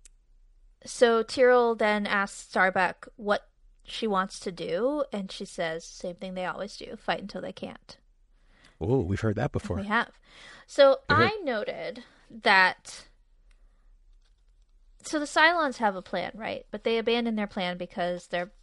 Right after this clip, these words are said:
Speaker 1: whatever their
Speaker 2: Right.
Speaker 1: plan was, was, didn't work.
Speaker 2: Yes.
Speaker 1: But
Speaker 2: I know where you're going. <laughs>
Speaker 1: Six has been talking about God's plan.
Speaker 2: Yeah.
Speaker 1: And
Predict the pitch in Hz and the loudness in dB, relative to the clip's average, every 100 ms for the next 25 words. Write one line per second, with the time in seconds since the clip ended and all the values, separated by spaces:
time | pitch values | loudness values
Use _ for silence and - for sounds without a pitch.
0 | - 196 214 214 254 220 196 180 170 180 | -4 0 2 6 6 6 2 0 -4 -4
1 | 175 - _ 190 165 185 233 - 110 98 | -6 -8 _ -8 -6 0 2 4 2 0
2 | - - _ 220 196 113 113 117 117 104 | -2 -16 _ 6 6 6 2 2 0 -2
3 | 90 _ _ - - - - - 190 - | -6 _ _ -20 -20 -20 -20 -6 -6 0
4 | 196 - 311 320 - - - - 240 - | 0 2 2 2 0 -16 -12 -2 -2 -2
5 | 226 - 214 202 202 190 165 170 - 202 | -8 2 4 4 -2 -6 -6 -8 -2 2
6 | 185 185 - - - 208 - - _ _ | 2 0 -10 -14 -12 -10 -14 -20 _ _
7 | _ - - - 98 90 87 226 208 202 | _ -20 -20 -2 2 2 2 2 2 2
8 | 196 190 202 | 0 -4 -10